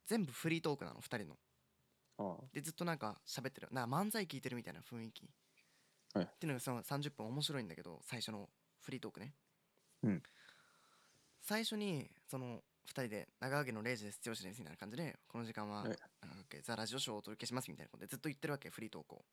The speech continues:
Speaker 2: はい。
Speaker 1: で、まあ、じ-、一時半ぐらいになってから、ようやく、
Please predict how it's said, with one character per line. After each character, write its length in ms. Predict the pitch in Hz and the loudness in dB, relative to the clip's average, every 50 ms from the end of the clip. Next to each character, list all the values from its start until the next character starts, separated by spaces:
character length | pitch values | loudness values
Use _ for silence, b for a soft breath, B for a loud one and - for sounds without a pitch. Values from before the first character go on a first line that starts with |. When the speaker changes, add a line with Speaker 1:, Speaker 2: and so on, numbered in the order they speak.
| _ _ _ _ _ _ _ _ - | _ _ _ _ _ _ _ _ 2
Speaker 2:
は 160 | - 107 92 85 | 4 6 6 6
い。 80 | - - | 4 0
Speaker 1:
で、 80 | - 165 | 0 2
ま 60 | 151 | 2
あ、 40 | 135 | 2
じ-、 160 | 120 123 123 - | 2 0 -2 -2
一 180 | 147 143 - 196 | 0 0 2 4
時 80 | 185 196 | 4 2
半 240 | - 214 214 202 | 2 2 2 2
ぐ 80 | 196 208 | 2 2
ら 80 | 190 165 | 2 2
い 40 | |
に 40 | 143 | 2
な 60 | 139 | 2
っ 40 | 139 | 0
て 100 | - 131 | -2 -2
か 80 | 135 175 | 0 0
ら、 200 | 220 202 143 - - | 2 0 0 0 0
よ 140 | 127 139 | 0 2
う 40 | 143 | 2
や 80 | 139 135 | 2 2
く、 260 | 139 196 170 - | 2 2 0 0